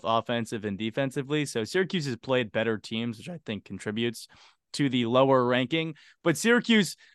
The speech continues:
really took this game and was like, "This is where we need to establish that we can beat Power Five teams." And L S U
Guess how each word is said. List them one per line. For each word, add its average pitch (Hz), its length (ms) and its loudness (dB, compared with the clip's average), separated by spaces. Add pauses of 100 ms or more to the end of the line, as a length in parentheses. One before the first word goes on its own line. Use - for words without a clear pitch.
(100)
really 175 320 6
took 165 260 -2
this 165 180 2
game 147 260 2
and 139 100 0
was 117 100 -4
like, 123 160 -2
"This 165 160 -2
is 180 100 -4
where 147 380 4
we 139 140 0
need 143 300 -2
to 139 100 0
establish 131 640 0
that 117 180 -2
we 131 160 -2
can 131 200 -2
beat 120 360 -2 (300)
Power 123 300 6
Five 107 360 0
teams." 117 440 -4
And 113 120 -6
L 175 220 4
S 147 120 -2
U 160 280 4